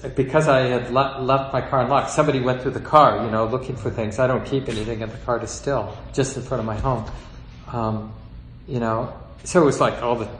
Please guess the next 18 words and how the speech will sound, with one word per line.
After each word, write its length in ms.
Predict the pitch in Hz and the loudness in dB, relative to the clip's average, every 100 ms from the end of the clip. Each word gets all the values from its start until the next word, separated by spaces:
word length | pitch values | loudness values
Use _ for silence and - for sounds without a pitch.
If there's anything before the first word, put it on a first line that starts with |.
| - | -14
stuff 380 | - - 123 - | -12 -2 0 0
from 120 | - | -4
my 280 | 110 104 104 101 | 0 0 -2 -2
glove 220 | 113 104 | 0 0
compartment 400 | 107 107 110 110 | -2 -2 -2 -2
was 120 | 98 | -4
all 180 | 117 107 | 0 0
over. 320 | 101 101 104 101 - - - - - - - | 2 2 2 2 -2 -10 -14 -16 -18 -16 -4
Um, 440 | 113 107 101 101 - - - - - - | 0 0 0 -6 -10 -14 -16 -18 -18 2
so, 160 | 208 | 6
you 140 | 185 180 | 8 8
know, 80 | |
I 80 | 139 | 6
had 340 | 147 156 - - - - - | 6 2 0 -8 -14 -8 4
all 160 | 165 | 6
the 100 | 175 | 6
more 280 | 156 143 135 | 6 6 6
reason 680 | 139 180 180 120 104 110 | 6 6 6 2 -2 -6